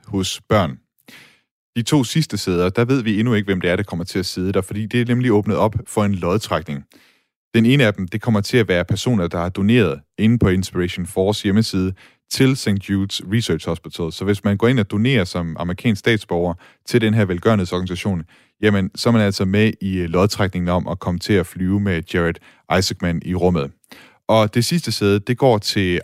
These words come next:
entreprenører, som inde på hjemmesiden Shift for Shop,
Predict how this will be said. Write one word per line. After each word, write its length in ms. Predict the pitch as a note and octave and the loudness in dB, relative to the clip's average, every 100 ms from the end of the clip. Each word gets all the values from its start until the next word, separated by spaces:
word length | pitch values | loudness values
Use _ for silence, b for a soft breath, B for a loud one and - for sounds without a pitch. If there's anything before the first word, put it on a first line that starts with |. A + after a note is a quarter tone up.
| - | -2
entreprenører, 600 | G2 G2 G2+ G#2+ C3 F#2 | -4 0 2 4 4 2
som 380 | - F#2+ F2 E2 | 0 -2 -2 -4
inde 240 | G2 G2+ A2 | -4 -2 2
på 180 | F#2+ F2 | 2 2
hjemmesiden 640 | F2+ G#2+ - F#2 E2+ E2+ b b - | 0 0 0 -2 -2 -6 b b -6
Shift 300 | - A#2+ - | 0 0 0
for 120 | F2+ | -4
Shop, 340 | - A2+ A#2+ | 2 2 2